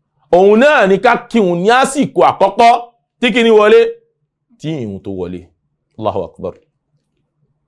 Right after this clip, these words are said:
As-salatu li awwali waqtiha.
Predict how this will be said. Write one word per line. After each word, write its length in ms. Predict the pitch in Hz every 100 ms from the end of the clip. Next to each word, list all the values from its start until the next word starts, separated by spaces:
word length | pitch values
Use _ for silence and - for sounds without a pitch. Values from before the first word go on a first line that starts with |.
| _ _ _ _
As-salatu 800 | - - - 104 113 113 - 110 -
li 120 | 98
awwali 360 | 104 92 92 92
waqtiha. 520 | 87 _ - 78 76